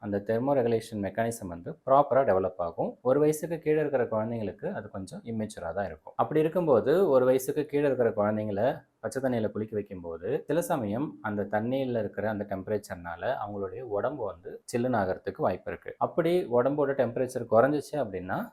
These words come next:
உள்ளுறுப்புகள் சரியான முறையில வேலை செய்யாது. இது வந்து ஃபர்ஸ்ட் காரணம். ரெண்டாவது காரணம், சப்போஸ் அந்த டெம்பரேச்சர் வந்து சமநிலைக்கு கொண்டு வரதுக்காக குழந்தைங்களோட உடம்புக்குள்ளார ஹீட் உற்பத்தி ஆகும். நமக்கு உற்பத்தி ஆகிற மாதிரி தான் அவங்களுக்கு உற்பத்தி ஆகும். என்னதான் வந்து அந்த மெக்கானிசம் வந்து ஃபுல்லா டெவலப் ஆகலைனாலும்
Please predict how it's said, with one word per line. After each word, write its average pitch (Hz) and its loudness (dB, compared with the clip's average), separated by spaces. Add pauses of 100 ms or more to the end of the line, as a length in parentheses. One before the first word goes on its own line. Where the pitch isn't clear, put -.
(300)
உள்ளுறுப்புகள் 143 0
சரியான 104 0
முறையில 90 -4
வேலை 92 2
செய்யாது. 80 -8 (140)
இது 95 -4
வந்து 95 -2
ஃபர்ஸ்ட் 98 -2
காரணம். 87 -8
ரெண்டாவது 156 8
காரணம், 120 2 (280)
சப்போஸ் 139 0
அந்த 131 0
டெம்பரேச்சர் 143 0
வந்து 117 -2
சமநிலைக்கு 127 -2
கொண்டு 107 -2
வரதுக்காக 90 -2 (280)
குழந்தைங்களோட 131 2
உடம்புக்குள்ளார 117 -2 (240)
ஹீட் 170 -6
உற்பத்தி 151 0
ஆகும். 90 0
நமக்கு 113 -2
உற்பத்தி 135 0
ஆகிற 131 6
மாதிரி 113 0
தான் 180 2
அவங்களுக்கு 123 2
உற்பத்தி 101 -4
ஆகும். 101 -6 (480)
என்னதான் 135 4
வந்து 160 4
அந்த 180 4
மெக்கானிசம் 156 0
வந்து 151 0
ஃபுல்லா 156 2
டெவலப் 151 8
ஆகலைனாலும் 143 4